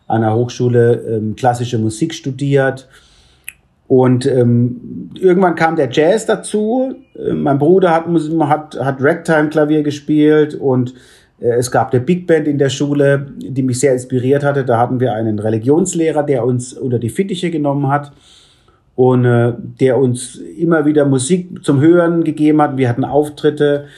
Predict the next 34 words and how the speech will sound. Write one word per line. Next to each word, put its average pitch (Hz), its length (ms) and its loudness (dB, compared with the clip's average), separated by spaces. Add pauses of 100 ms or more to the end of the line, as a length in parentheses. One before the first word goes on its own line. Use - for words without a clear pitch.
(460)
Der 127 100 4
Herr 135 120 4
Rothe 151 360 2
war 143 240 2
zum 139 80 -4
Beispiel 139 300 0
auch 123 100 -2
derjenige, 139 480 0
der 131 100 2
gesagt 127 320 -2
hat, 127 120 -6
„Ach 131 140 -4
Thomas, 143 440 -2
übrigens 143 300 -2
am 127 100 0
Samstag 147 380 -2
musst 151 180 -2
du 139 40 -4
nach 127 120 -2
Stuttgart 170 400 -4
fahren. 160 460 0 (400)
Ähm, 139 480 2
da 143 120 0
spielst 143 340 -4
du 135 60 -4
beim 131 160 0
Jugendjazzorchester 139 880 0
Baden-Württemberg 131 640 0
vor, 139 160 0
ich 120 100 -2
hab 123 140 -2
dich 120 100 -4
da 90 140 -2
angemeldet.“ 90 800 -10